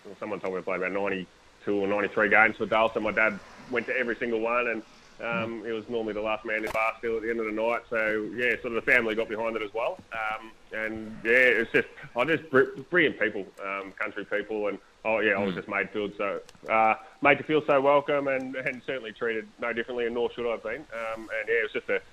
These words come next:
Speaker 1: an environment that I really enjoyed going to. Um, we had a, a great coach when I was playing there, and, uh, Paul Brosnan, who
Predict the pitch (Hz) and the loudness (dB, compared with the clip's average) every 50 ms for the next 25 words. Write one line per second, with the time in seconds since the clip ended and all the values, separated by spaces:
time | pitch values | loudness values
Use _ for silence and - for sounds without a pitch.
0 | _ - 123 131 123 120 131 139 135 131 135 135 131 131 131 131 127 127 123 127 | _ -2 0 2 4 4 4 4 4 4 2 0 -2 -2 -2 0 0 0 0 0
1 | 131 131 127 123 120 117 113 131 127 120 113 - 117 120 123 123 - 127 123 120 | -2 0 0 -2 -4 -4 -4 -6 -6 -6 -4 -6 -6 -6 -6 -8 -8 -6 -6 -6
2 | 117 110 107 107 104 107 107 101 104 104 - _ _ - - 113 101 135 131 127 | -4 -6 -6 -8 -8 -6 -6 -6 -6 -6 -10 _ _ -12 -10 -6 -2 0 0 0
3 | 120 - 123 123 127 - 131 120 120 110 - 127 120 120 120 123 123 123 123 123 | 2 2 2 2 2 2 0 0 0 0 0 0 0 2 2 2 2 2 2 2
4 | 123 120 117 - - - - - - - _ - - 117 117 123 123 - - - | 2 0 -2 -4 -10 -18 -20 -20 -20 -20 _ -8 -2 2 4 4 4 4 4 4
5 | 139 135 120 139 139 143 139 147 143 143 139 135 127 127 | 4 4 4 4 4 4 4 2 -2 -2 -2 -2 -2 -4